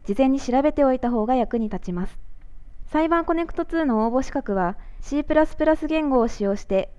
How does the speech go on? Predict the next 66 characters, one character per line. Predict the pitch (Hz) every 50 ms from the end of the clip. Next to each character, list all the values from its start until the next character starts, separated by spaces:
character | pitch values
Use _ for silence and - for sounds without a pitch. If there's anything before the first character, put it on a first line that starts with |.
| - - -
オ | 196
ブ | 202 254
ジ | 269 294
ェ | 285
ク | -
ト | 294 311
指 | 294 - -
向 | - - 294 294
プ | 302 302
ロ | 294 294 285
グ | 294 285
ラ | 294 277
ミ | 247 226
ン | 208
グ | 202
が | 196 247 240
で | 233
き | 214 - 226
る | 214
方、 | 214 - - - 175 - - - - - - - - - - - - -
シ | - - 262 269
ー |
プ | 269 285
ラ | 285 285
ス | 285 -
プ | - 277
ラ | 285 277 285
ス | 285 277
言 | 269 277 285 277 254
語 | 226 202
を | 202
使 | 208 - 185
用 | 185 185 190
し | -
た | - - 175 196 202 - - - - - - - -
ゲ | - 240 262
ー |
ム | 285 302
開 | 285 302 294 294
発 | 294 302 302 -
経 | - 285 285 -
験 | - 262 240 226
が | 220 208
あ | 208 208
る | 202
方 | - 196 180 - 170 160 - - - - - -
で | 226
す | - - 208
が、 | 175 175 180 - - - - - - - -
実 | - 240
際 | - - 330 330 330
の | 330 311
環 | - 302 294
境 | 285 - 277 269 262
は | 254 247 254 - - - - -
シ | - - 285 302
ー | 294
プ | - 311
ラ | 311 311
ス | 311 -
プ | - 302
ラ | 302 311
ス | 294 302 285
言 | 285 285 285 247
語 | 220 202
と | - 180 175 180